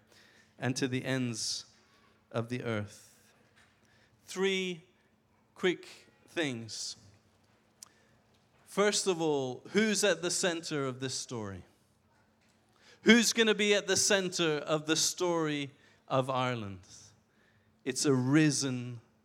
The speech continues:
Jesus. It says in verse three and four, it says, "After his suffering, he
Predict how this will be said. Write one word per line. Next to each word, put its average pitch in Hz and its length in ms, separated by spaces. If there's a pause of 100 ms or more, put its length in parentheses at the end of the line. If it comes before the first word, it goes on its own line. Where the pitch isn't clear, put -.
(440)
Jesus. - 1040 (1080)
It - 60
says 165 320
in 147 200
verse 156 260
three 147 520
and 131 160
four, 143 280
it 131 40
says, 135 320 (100)
"After 175 460
his 156 240
suffering, 110 640 (960)
he 196 720